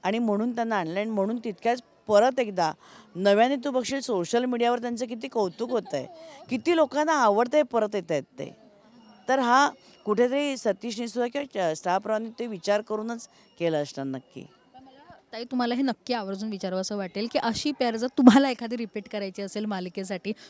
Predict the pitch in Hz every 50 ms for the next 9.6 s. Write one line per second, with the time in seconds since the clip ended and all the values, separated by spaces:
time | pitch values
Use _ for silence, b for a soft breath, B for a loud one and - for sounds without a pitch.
0 | B B _ 302 277 269 254 - - 285 277 254 226 247 233 202 - _ 233 214
1 | - 220 226 214 220 240 226 - - 208 196 196 190 180 - 226 226 254 262 247
2 | 302 311 269 - 359 - - 339 339 381 392 - 359 285 277 269 285 294 302 294
3 | 247 233 240 233 240 226 240 233 226 226 226 - 269 294 277 - - 302 302 285
4 | - - - 269 247 247 247 247 247 247 240 226 233 240 214 190 - 190 185 190
5 | 233 226 240 220 - 233 233 233 220 214 220 - 233 233 - - 233 214 214 220
6 | 208 196 - _ _ _ _ _ _ - _ _ _ 175 170 175 202 208 220 226
7 | 233 220 202 - 220 202 190 175 160 - 180 175 175 165 165 151 - 160 156 147
8 | 143 139 131 135 135 135 135 139 139 139 - 156 147 156 175 180 196 208 196 175
9 | 185 170 160 170 156 151 143 143 135 123 123